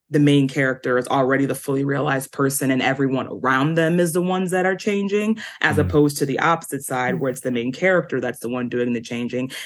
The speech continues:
Speaker 1: it's still really the same.
Speaker 2: Yeah.
Speaker 1: <laughs> You know?
Speaker 2: Yeah.
Speaker 1: It's, it's, it's, it's still that, that, that through line of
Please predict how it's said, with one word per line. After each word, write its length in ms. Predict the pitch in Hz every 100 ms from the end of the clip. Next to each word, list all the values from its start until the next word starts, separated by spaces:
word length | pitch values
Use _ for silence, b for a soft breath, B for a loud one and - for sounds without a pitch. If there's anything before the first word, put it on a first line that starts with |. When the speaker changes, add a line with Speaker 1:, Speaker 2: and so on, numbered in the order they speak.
| B -
Speaker 1:
it's 160 | 302
still 480 | - 403 466 427 302 - -
really 560 | 285 349 359 349 330 - - _ _
the 120 | -
same. 380 | 330 277 392 466 415 _ _ _ _ _ _ b _ _ _ _ _ -
Speaker 2:
Yeah. 140 | 120
Speaker 1:
<laughs> 20 |
You 160 | 247 254
know? 440 | 254 262 277 262 277 247 B B B
Speaker 2:
Yeah. 160 | 127 175
Speaker 1:
It's, 160 | 226
it's, 280 | - 220 - - -
it's, 240 | 202 -
it's 180 | 208 170
still 320 | - 226 226
that, 340 | 202 190 185 -
that, 240 | 180 -
that 200 | 170 175
through 280 | 160 180 190
line 480 | 160 147 139 131 127
of 500 | - 139 131 127